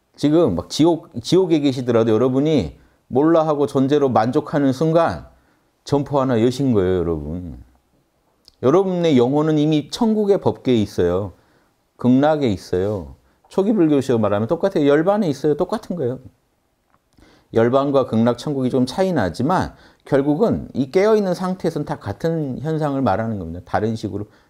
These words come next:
표현한 것뿐이에요. 지금 천국에 계시는 겁니다. 천국에 지금 바로 계-, 들어가 보세요. 천국에 만나보세요.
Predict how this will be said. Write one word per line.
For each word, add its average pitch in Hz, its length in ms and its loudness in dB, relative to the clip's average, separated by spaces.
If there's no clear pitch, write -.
표현한 131 320 -4
것뿐이에요. 92 440 -12
지금 147 160 -8
천국에 180 440 0
계시는 110 340 -4
겁니다. 87 280 -12
천국에 143 340 -2
지금 113 140 -4
바로 98 280 -10
계-, 95 140 -14
들어가 104 280 0
보세요. 82 320 -12
천국에 127 360 -4
만나보세요. 85 600 -6